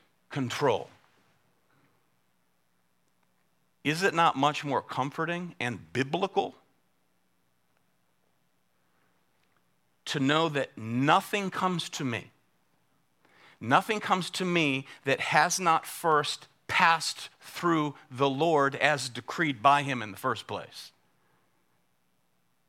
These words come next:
It comes to him, and it comes through him.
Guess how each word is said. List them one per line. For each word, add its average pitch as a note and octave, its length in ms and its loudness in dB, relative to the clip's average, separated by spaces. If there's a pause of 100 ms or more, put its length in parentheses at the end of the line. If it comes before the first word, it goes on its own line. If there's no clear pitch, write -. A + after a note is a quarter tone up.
(500)
It D3+ 140 -2
comes C#3+ 480 2
to F#3+ 340 -2
him, G#3 460 -4 (1000)
and C#3 160 0
it B2+ 120 -2
comes A#2 580 -4 (540)
through F#3 600 0
him. G#3 460 2